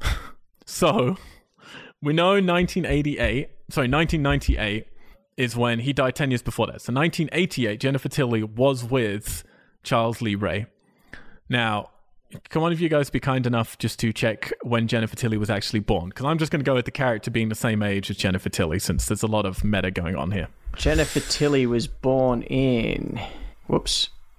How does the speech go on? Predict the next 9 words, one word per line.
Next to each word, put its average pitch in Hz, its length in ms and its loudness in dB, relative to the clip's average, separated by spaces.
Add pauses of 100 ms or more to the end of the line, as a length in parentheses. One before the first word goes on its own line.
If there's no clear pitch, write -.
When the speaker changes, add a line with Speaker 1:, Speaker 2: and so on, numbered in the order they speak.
(160)
Speaker 2:
She - 180 0
was 123 160 2
born 123 720 2
in, 131 400 2
here 131 140 4
we 131 100 2
go, 143 560 4
getting 147 320 0
it 147 400 2